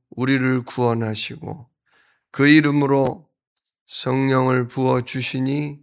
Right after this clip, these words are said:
감사합니다. 오늘도 이 이름을 찬송하며 기도할 때 하나님 들으시고 우리에게 꼭 필요한 것으로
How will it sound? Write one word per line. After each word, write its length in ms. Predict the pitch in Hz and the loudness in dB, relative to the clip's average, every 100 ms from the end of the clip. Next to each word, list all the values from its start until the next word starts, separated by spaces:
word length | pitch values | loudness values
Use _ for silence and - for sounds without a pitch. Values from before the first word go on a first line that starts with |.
| _ _ - | _ _ -12
감사합니다. 1080 | 113 113 120 107 107 113 110 113 117 127 _ _ _ _ _ _ _ _ _ | -8 -4 -2 -4 -4 -8 -10 -12 -14 -18 _ _ _ _ _ _ _ _ _
오늘도 240 | - 120 123 | -6 -2 2
이 140 | 131 | 2
이름을 420 | 135 135 135 127 | 2 2 2 0
찬송하며 1120 | 120 - 160 156 160 143 127 123 120 120 131 - _ _ _ _ _ | 0 0 0 0 2 2 2 0 0 -2 -6 -16 _ _ _ _ _
기도할 480 | - 135 156 147 131 | -8 -4 0 2 0
때 420 | 120 127 131 165 - _ _ _ _ | 0 0 0 -2 -12 _ _ _ _
하나님 480 | 143 151 151 147 | -2 0 2 0
들으시고 920 | 135 147 156 147 151 143 147 185 - _ _ _ _ _ _ - | -2 -2 0 -2 -4 -4 -4 -4 -10 _ _ _ _ _ _ -10
우리에게 520 | 120 131 135 123 123 | -2 2 4 2 0
꼭 280 | - 190 160 | 2 0 0
필요한 560 | - 175 165 156 143 131 | -4 0 2 2 2 -4
것으로 640 | 123 - - 143 - | -4 -4 -4 -4 -6